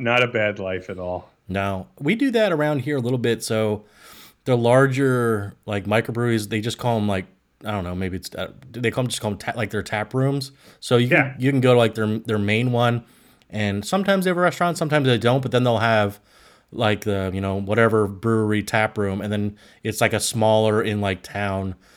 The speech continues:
Speaker 2: where they sell the beers, and then you can get food too. So it's, like, their bar where they sell their stuff,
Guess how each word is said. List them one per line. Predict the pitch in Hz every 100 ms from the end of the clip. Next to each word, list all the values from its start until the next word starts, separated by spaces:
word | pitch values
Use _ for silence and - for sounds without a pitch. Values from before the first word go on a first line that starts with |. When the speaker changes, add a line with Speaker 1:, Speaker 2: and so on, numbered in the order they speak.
| _
Speaker 2:
where | - 110
they | 104
sell | - 139 117
the | 110
beers, | 95 104 101 101 92
and | 101
then | 95
you |
can | 95
get | 95 -
food | 101 95
too. | 104 80
So | 113
it's, | 110
like, | 104 101
their | 113
bar | 113 101 107 120 117 - - -
where | 107
they | 107
sell | 98 113
their | 98 104
stuff, | 107 - 120 123 -